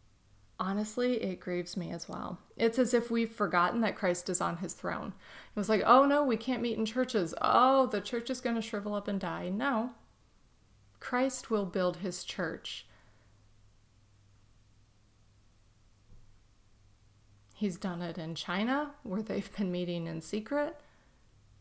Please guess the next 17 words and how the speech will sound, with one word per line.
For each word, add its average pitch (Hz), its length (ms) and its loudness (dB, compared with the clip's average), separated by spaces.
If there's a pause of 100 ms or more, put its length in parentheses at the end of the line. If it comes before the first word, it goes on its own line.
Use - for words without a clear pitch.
(420)
for - 140 -10
an - 120 -14 (100)
awfully 247 380 0
long 165 300 -6
time. 180 440 -4
He's 220 160 -2
done 180 220 -2
it 170 80 -4
in 170 300 -4 (120)
many 226 320 2
countries 160 460 -6
that 170 220 -8
way. 175 200 -4 (300)
Christ 254 580 0
will 208 280 0
build 180 360 -4
his 165 420 -8